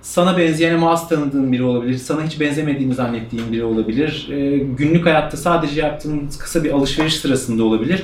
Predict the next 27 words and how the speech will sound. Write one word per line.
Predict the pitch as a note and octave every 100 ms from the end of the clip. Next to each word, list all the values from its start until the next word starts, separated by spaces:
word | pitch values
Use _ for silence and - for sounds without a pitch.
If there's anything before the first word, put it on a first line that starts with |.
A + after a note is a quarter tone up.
| - - - - - -
Birazcık | F#4+ E4 A3 -
daha | G3+ F#3+
derin | F3+ E3 D#3
bir |
muhabbetlere | D#3 D3+ D3+ C#3+ D#3+
geçtikçe, | D#3 E3 D#3 - - C3+ C3+
birilerinin | D3+ D3+ D3+
çocuk-, | D3+ C#3 -
çocuklarını | - C#3+ C#3 D3 C#3
sevince, | - C3+ A#2+ B2+
birilerinin | C3+ C3+
hayvanlarına | C#3 C#3 C#3 C#3 C#3 C#3+
iyi | C3
davranınca | A#2 A2+ A2+ A#2+ D#3+ E3+ - - -
birden | F3 D#3 D#3
aslında | D3 - D#3+ D#3+
her | D#3+
şeyin | D3+ D3+ D3
iyiye | C#3 D3
de | C#3
gidebileceğini | A2+ A#2+ A2 A2+ A2+ A2+
görüyorsun. | A2+ A#2 -
En | F3
azından | C#3+ C3 C#3+ D#3+ - -
kaygı | D#3+ D#3 -
seviyen | C3+ B2+ C#3
azalabiliyor. | B2 A2+ G#2 G2 F#2